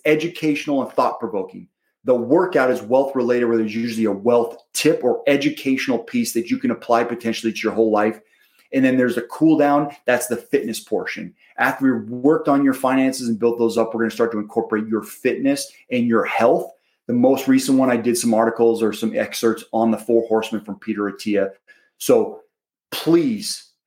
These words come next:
go sign up to that as well as a supplement to this. I hope you're able to subscribe. Click that bell right now in whatever app you're in, Spotify, Apple, Google, Amazon Podcasts, wherever,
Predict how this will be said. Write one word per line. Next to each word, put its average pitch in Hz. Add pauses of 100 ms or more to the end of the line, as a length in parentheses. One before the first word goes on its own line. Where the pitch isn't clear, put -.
(220)
go 127
sign 123
up 120
to -
that 113
as 107
well 117
as -
a 104
supplement 110
to 104
this. 101 (1000)
I 123
hope 170
you're 147
able 147
to 127
subscribe. 131 (400)
Click 165
that 156
bell 135
right 131
now 127
in 123
whatever 147
app 135
you're 135
in, 127
Spotify, 117
Apple, 110
Google, 110
Amazon 113
Podcasts, 107
wherever, 120